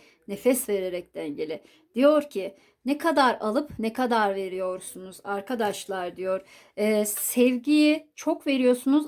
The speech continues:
az mı alıyorsunuz? Ya da az verip çok mu alıyorsunuz?"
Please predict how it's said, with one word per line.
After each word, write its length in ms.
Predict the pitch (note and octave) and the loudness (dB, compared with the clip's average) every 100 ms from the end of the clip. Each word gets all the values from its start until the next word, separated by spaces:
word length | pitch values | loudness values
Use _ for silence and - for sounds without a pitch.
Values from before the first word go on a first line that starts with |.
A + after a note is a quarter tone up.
| - | 0
az 260 | A#3+ B3+ B3 | 2 2 2
mı 180 | G3+ | -6
alıyorsunuz? 640 | F#3 E3+ D#3+ E3 - A3+ A#3 | -6 -8 -8 -10 -12 -8 -6
Ya 100 | G#3 | -6
da 100 | - | 0
az 280 | B3 C#4+ B3+ | 2 2 0
verip 240 | B3+ C4 | -2 -4
çok 240 | - B3 | -6 -4
mu 80 | B3 | -4
alıyorsunuz?" 600 | F#3+ F#3 F3+ F#3 F3+ F3 | -6 -6 -8 -10 -14 -14